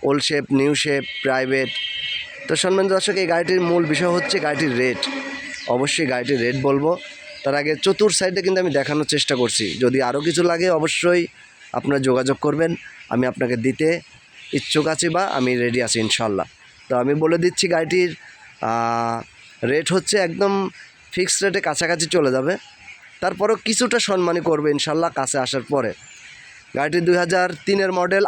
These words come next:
আটের রেজিস্ট্রেশন, লং বডি, ডাউন ফ্লোর, থ্রি এল ইঞ্জিন, ম্যানুয়াল গিয়ার। পেপারস ফেল আছে আঠারো, উনিশ, বিশ পর্যন্ত, বিশের পর থেকে সবই পেপারস ফেল। তো এই গাড়িটির মূল্য হচ্ছে মাত্র তিন লক্ষ তিরিশ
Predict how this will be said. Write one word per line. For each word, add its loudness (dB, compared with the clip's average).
আটের 0
রেজিস্ট্রেশন, 0
লং 2
বডি, 2
ডাউন 0
ফ্লোর, 2
থ্রি 2
এল -2
ইঞ্জিন, 0
ম্যানুয়াল 2
গিয়ার। 2
পেপারস -2
ফেল 2
আছে 0
আঠারো, 2
উনিশ, 2
বিশ 4
পর্যন্ত, 2
বিশের 0
পর 0
থেকে 0
সবই 0
পেপারস 0
ফেল। 0
তো -4
এই 0
গাড়িটির 0
মূল্য 4
হচ্ছে -2
মাত্র -2
তিন 2
লক্ষ -2
তিরিশ 2